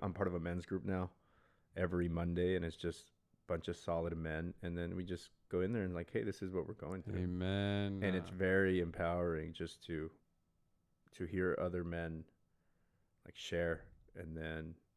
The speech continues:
Speaker 1: like, 'cause you can relate. And it's like when, when you share stuff like that, kinda like what you said, half of the room goes, their hands go up. That's just the case with everyone you meet.
Speaker 2: Yeah.
Speaker 1: And so
Speaker 2: That was powerful.
Speaker 1: Yeah.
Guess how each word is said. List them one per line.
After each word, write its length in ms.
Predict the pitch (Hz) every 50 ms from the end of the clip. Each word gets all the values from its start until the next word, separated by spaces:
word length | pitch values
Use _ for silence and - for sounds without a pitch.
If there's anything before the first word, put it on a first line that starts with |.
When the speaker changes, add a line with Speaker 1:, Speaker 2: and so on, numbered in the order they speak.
| _ _ _ _ -
Speaker 1:
like, 120 | 92 - _ -
'cause 120 | 95 92 104
you 80 | 120
can 140 | 123 135 113
relate. 420 | 90 85 82 87 101 104 82 - _ _ _ _ _ _ _ _ _ _ -
And 100 | 104 101
it's 160 | 104 - -
like 140 | - 90 - - _ _ _ _ _ _ _ _ _ _ -
when, 220 | 90 95 95 90 - _ _
when 220 | - 95 95 92 92
you 100 | 92 104
share 320 | - - - - 90 92
stuff 260 | - - - 104 101 -
like 180 | 104 98 -
that, 220 | - 107 101 - -
kinda 140 | - 98 92
like 140 | 92 87
what 100 | - 82
you 60 | 65 87
said, 320 | - - 92 92 95 107 107 - -
half 180 | 98 92 -
of 80 | - 87
the 80 | 82 80
room 180 | 82 85 87 85
goes, 200 | 87 87 87 95 - -
their 120 | 85 85
hands 260 | - 87 85 85 -
go 160 | - 87 90
up. 160 | 95 104 98 - - - - - - _ _ _ _ _ -
That's 160 | 107 107 -
just 220 | - - 98 - -
the 60 | -
case 260 | - - 87 - -
with 80 | 85 85
everyone 340 | 82 82 82 80 80 82 82
you 80 | 82
meet. 160 | 85 85 87
Speaker 2:
Yeah. 380 | 90 90 92 95 92 90 90 98 107 110 - - - - _ _ _ -
Speaker 1:
And 160 | 92 90 -
so 380 | - - 90 87 85 82 82 - _ _ _ _ _ _ _ -
Speaker 2:
That 60 | -
was 100 | - - -
powerful. 440 | - - - - - - - - - - _ _ _ _ -
Speaker 1:
Yeah. 220 | 82 82 85 85